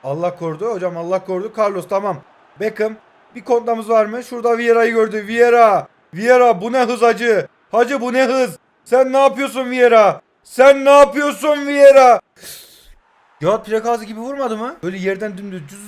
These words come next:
diye gitti. Rashford indirir misin? Pardon lan, Campbell lan. Rashford bizim değil. Campbell geri çektik. O Vieira var ya, hem O O S'lik yapıyor hem dostluk yapıyor. Nasıl bir insan lan bu?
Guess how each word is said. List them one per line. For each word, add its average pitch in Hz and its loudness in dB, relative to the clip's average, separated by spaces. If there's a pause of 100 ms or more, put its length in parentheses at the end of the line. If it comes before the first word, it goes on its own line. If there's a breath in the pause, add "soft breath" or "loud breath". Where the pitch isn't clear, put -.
(440)
diye 170 -10
gitti. 175 -10
Rashford 185 -8 (100)
indirir 190 -12
misin? 190 -16 (240)
Pardon 180 -8
lan, 196 -12
Campbell 185 -6
lan. 170 -10
Rashford 151 -14
bizim 160 -16
değil. 165 -14 (600)
Campbell 156 -14
geri 170 -10
çektik. 180 -16 (600)
O 151 -8
Vieira 202 -2
var 240 2
ya, 202 2
hem 190 -2
O 185 -2
O 185 -4
S'lik 208 -8
yapıyor 196 -6
hem 185 -12
dostluk 175 -12
yapıyor. 151 -8
Nasıl 170 -18
bir 220 -20
insan 139 -18
lan 143 -18
bu? 98 -20